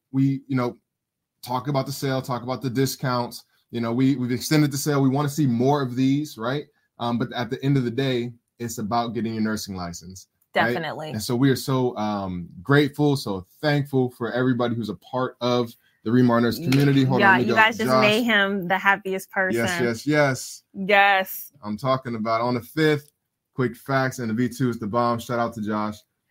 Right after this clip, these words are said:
Speaker 1: Uh, love you, man. Congratulations.
Speaker 2: Hi, Josh.
Speaker 1: Love it, love it, love it. Thank
Speaker 2: You
Speaker 1: you
Speaker 2: really
Speaker 1: all for the
Speaker 2: did.
Speaker 1: birthday shout outs. Uh, let me
Speaker 2: Definitely.
Speaker 1: see. Hold on, hold on, hold on. Okay, I passed. Okay.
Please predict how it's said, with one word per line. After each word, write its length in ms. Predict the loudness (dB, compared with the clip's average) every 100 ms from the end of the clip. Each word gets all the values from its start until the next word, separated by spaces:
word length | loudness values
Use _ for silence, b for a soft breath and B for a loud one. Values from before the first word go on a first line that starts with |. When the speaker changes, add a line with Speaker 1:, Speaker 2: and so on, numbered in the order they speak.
| _ -8
Speaker 1:
Uh, 240 | -6 -4
love 160 | -2 0
you, 80 |
man. 200 | 0 -2
Congratulations. 800 | -4 -4 -2 -2 -2 -4 -6 -6 -4
Speaker 2:
Hi, 140 | -4
Josh. 600 | -2 0 2 4 2 2
Speaker 1:
Love 180 | 0 -2
it, 80 | -2
love 180 | -2 -4
it, 80 | -2
love 320 | 2 2 2
it. 140 | 0 -4 _ _ _
Thank 160 | 2 4
Speaker 2:
You 20 | 6
Speaker 1:
you 20 | 6
Speaker 2:
really 160 | 4
Speaker 1:
all 60 | 2
for 80 | -2
the 60 |
Speaker 2:
did. 80 | -2
Speaker 1:
birthday 380 | 0 0 -2 -4
shout 340 | -2 -2 0
outs. 340 | 0 -2 -8 -20 _ _
Uh, 60 | 2
let 140 | 2
me 40 | 2
Speaker 2:
Definitely. 380 | 2 0 -2
Speaker 1:
see. 180 | -2 -2
Hold 200 | -2 -2
on, 100 | -4
hold 140 | -4 -4
on, 60 |
hold 120 | -4
on. 160 | -4 -6 -10 _ _ -18
Okay, 300 | -10 -4 -2 -2
I 40 |
passed. 480 | -4 -2 -2 -4 -10
Okay. 300 | -12 -6 -6